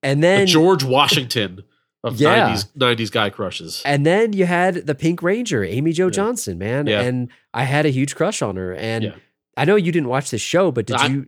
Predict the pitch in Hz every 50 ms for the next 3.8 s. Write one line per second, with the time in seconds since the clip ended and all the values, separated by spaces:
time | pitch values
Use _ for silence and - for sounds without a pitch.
0 | _ - 139 139 143 139 156 - 135 123 - - - 202 220 220 - - _ _
1 | - 117 127 143 139 156 202 143 131 127 131 131 123 120 - 143 117 120 127 107
2 | 95 92 92 - 120 117 98 101 - - - - 107 - 127 120 110 120 127 120
3 | 135 135 139 139 135 120 117 117 117 107 101 90 85 82 80